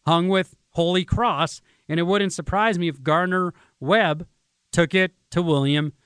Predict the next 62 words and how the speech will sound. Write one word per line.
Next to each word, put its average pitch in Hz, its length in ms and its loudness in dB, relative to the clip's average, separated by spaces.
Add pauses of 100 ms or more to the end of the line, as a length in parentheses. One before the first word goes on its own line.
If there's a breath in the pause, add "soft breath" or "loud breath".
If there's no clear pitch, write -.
(180)
and 175 200 -2
Mary. 170 460 0 (560)
So 185 120 0
I 220 40 4
think 233 120 2
there's 220 180 2
a 196 40 0
lot 208 340 -2
of 190 140 -6
good 185 160 -2
games 180 360 0
that 165 120 -2
are 160 60 -2
gonna 156 180 -4
be 156 120 -2
on 160 340 -4 (440)
this 170 200 -2
afternoon. 175 680 0
I, 165 160 -4
I 156 100 -4
think 240 200 -4
what 208 120 0
N 196 140 0
D 180 140 0
S - 180 -4
U, 190 120 0
what 151 180 -2
makes 180 240 -4
them 160 160 -6
so 185 260 -2
successful 160 760 -6 (380 soft breath)
in 185 180 2
the 147 100 0
playoffs, 185 580 0
this 240 140 -4
is, 233 120 -6
someone 254 220 0
asked 190 260 0
me 185 100 -2
about 147 260 -4
this, 151 320 -6 (420 soft breath)
um, 123 400 -12
about 165 260 0
whether 175 240 0
the 147 80 -4
Jacks 160 340 -4
have 156 140 -6
a 143 40 -8
shot 156 320 -6
to 147 60 -8
lose. 160 340 0
I 160 60 -6
said, 160 200 -6
"Well, 170 260 -2
you 143 160 -6
know, 143 120 -8
of 131 80 -10
course 185 260 -2
you 156 80 2
always 165 300 2
do. 135 100 -2
You, 135 140 -2